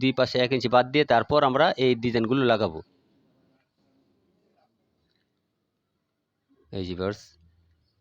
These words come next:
মাঝে আমরা হাফ ইঞ্চি থেকে কম গ্যাপ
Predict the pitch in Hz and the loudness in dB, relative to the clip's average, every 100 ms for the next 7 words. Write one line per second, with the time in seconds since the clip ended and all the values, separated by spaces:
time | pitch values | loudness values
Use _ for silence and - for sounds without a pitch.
0 | _ 113 123 120 123 123 143 180 - - | _ 0 0 2 2 2 2 0 -2 -4
1 | 110 135 131 139 147 139 156 147 104 95 | -4 -2 -4 -2 -2 0 2 2 2 -6
2 | _ _ _ _ _ _ _ _ _ _ | _ _ _ _ _ _ _ _ _ _
3 | _ _ _ _ _ _ _ _ _ - | _ _ _ _ _ _ _ _ _ -20
4 | - 107 117 | -12 -2 0